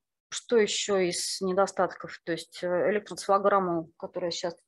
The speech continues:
часто используется в исследовательских целях, довольно-таки долго, э, ставить, иногда <laughs> порядка двух часов,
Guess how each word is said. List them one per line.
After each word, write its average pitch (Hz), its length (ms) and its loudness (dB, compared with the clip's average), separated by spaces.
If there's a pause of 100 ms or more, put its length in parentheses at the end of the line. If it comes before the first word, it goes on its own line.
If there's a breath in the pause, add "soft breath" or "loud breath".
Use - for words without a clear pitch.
(220)
часто 190 320 -2
используется 170 800 -6
в 180 60 -8
исследовательских 311 600 0
целях, 226 540 2
довольно-таки 190 500 -6
долго, 190 540 4 (500)
э, 170 440 -4
ставить, 196 600 0
иногда 180 380 -4
<laughs> - 100 -12
порядка 185 360 0
двух 190 200 -10
часов, - 420 -2